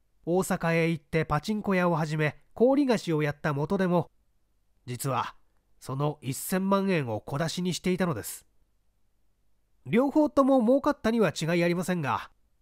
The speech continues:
もともと私は大金を持っていたのですから、わずか三年のうちに相互銀行の設立を目論むことさえできるようになったわけです。さて、お話を元に戻して、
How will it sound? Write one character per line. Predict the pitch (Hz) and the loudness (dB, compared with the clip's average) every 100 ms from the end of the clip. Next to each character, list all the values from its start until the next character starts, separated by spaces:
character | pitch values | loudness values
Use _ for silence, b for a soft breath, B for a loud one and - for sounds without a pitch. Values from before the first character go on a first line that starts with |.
| _ _ _ _ - | _ _ _ _ -12
も | 113 | -8
と | 127 165 | -2 0
も | 175 | 0
と | 180 180 | 0 2
私 | 156 175 156 170 | 2 0 -2 0
は | 165 156 _ _ | 0 0 _ _
大 | - 151 | -6 -6
金 | 147 190 202 | -4 0 2
を | 196 | 4
持 | 190 | 2
っ | - | 0
て | 180 | -2
い | |
た | 143 | -2
の | 135 | -6
で | 117 | -8
す | |
か | - | -8
ら、 | 95 - _ _ _ _ _ _ _ | -8 -10 _ _ _ _ _ _ _
わ | 180 247 | 6 6
ず | 240 202 | 6 2
か | 180 | 0
三 | 196 254 262 | 2 2 2
年 | 247 | 2
の | 240 | 4
う | 233 | 2
ち | 220 | 2
に | 208 180 _ _ _ | 0 -2 _ _ _
相 | - 165 170 | -6 2 2
互 | 175 180 | 4 2
銀 | 170 185 156 | 2 -2 0
行 | 156 143 | 0 0
の | 135 | -2
設 | - 151 170 | -2 -4 -2
立 | 170 - | -4 0
を | 170 160 | 0 2
目 | 156 208 | 2 2
論 | 214 185 | 2 2
む | |
こ | 165 | -2
と | 170 | -2
さ | 170 196 165 | 0 2 0
え | 113 | 0
で | 147 | -2
き | 220 | 0
る | 208 | 2
よ | 175 127 | 2 0
う | |
に | 113 | -4
な | 160 | -8
っ | - | -6
た | 104 | -8
わ | 135 | -6
け | 180 | -6
で | 117 | -8
す。 | 90 69 - _ _ _ _ _ _ _ _ _ _ _ _ _ _ _ _ | -12 -16 -20 _ _ _ _ _ _ _ _ _ _ _ _ _ _ _ _
さ | - 135 | -8 -8
て、 | 87 - _ _ _ _ _ _ - | -8 -14 _ _ _ _ _ _ -8
お | 151 | -4
話 | 165 254 247 214 226 | -2 -2 -2 0 2
を | 220 | 2
元 | 247 160 | 2 0
に | 113 | -4
戻 | 117 - | -8 -8
し | - | -10
て、 | - | -12